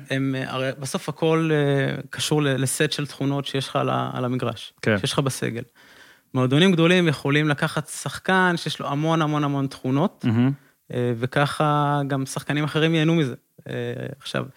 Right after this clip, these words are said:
Speaker 1: אם אתה תיקח שח-, אם יש לך שחקן שיכול לרוץ לשטח, אבל אין מי שימסור לשטח, אז יש פה, יש פה, אה, תכונה חבויה שאתה צריך, צריך להפעיל אותה.
Speaker 2: על מי אמרת את זה לפני שנה? אתה זוכר?
Speaker 1: על מי
Speaker 2: על
Speaker 1: אמרתי?
Speaker 2: איזה שחקן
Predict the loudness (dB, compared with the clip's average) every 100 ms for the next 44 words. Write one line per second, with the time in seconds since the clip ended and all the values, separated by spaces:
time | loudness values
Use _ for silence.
0 | -20 -20 -8 2 6 6 6 6 4 2
1 | 2 4 4 4 2 0 2 2 4 2
2 | 4 4 4 2 0 0 0 0 -2 -4
3 | -2 0 2 2 -2 0 0 0 -2 -4
4 | -4 -6 _ _ _ _ -2 -2 0 0
5 | 2 0 -2 -4 -14 -20 -20 _ _ -4
6 | -2 2 4 6 4 2 2 4 6 6
7 | 4 4 6 8 8 6 6 2 0 -2
8 | -4 -10 -4 0 2 2 4 4 4 0
9 | -6 0 4 6 6 6 4 4 2 2
10 | 2 4 4 2 -2 _ _ _ -6 -2
11 | 4 6 6 2 -6 -12 -4 0 2 2
12 | 4 6 6 6 4 2 6 6 6